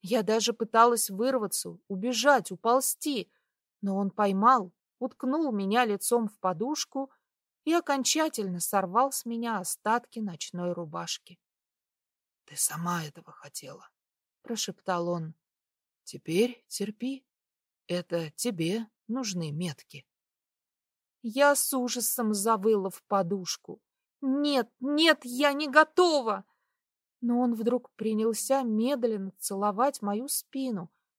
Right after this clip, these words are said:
спускаясь от затылка по позвоночнику, а горячие пальцы скользнули по животу вниз. Я никогда не думала, что это может быть так, так сладко. Я-то думала, что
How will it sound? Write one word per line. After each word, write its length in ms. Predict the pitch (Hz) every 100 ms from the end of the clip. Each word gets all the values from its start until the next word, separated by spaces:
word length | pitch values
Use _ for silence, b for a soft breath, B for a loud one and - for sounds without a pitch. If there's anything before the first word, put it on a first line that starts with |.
| _ _ -
спускаясь 640 | 226 214 - 254 240 226
от 120 | 196
затылка 580 | 185 - - 302 294 214
по 120 | 196
позвоночнику, 1040 | - 220 214 262 277 254 - 185 175 170 - _ _ _ _
а 100 | 220
горячие 540 | 196 220 208 - 202 202
пальцы 500 | 247 254 247 - 175
скользнули 760 | - - 208 185 214 262 220
по 180 | 196 185
животу 460 | 180 202 208 233 226
вниз. 600 | 247 247 233 170 - - _ _ _ _ _ _ _
Я 120 | 196
никогда 480 | 196 - 208 202 220
не 160 | 175 175
думала, 440 | 170 175 175 175
что 280 | - - 180
это 240 | 180 190
может 400 | 175 190 214 180
быть 360 | 170 190 - - _ _ _
так, 360 | 208 214 - _ _ _ _ _ _ _ -
так 260 | 208 -
сладко. 720 | - 226 240 226 208 _ 175 _ _ _ _ _ _ _ _
Я-то 480 | 214 226 254 247 208
думала, 500 | 180 214 277 269 208
что 400 | 180 - 202 196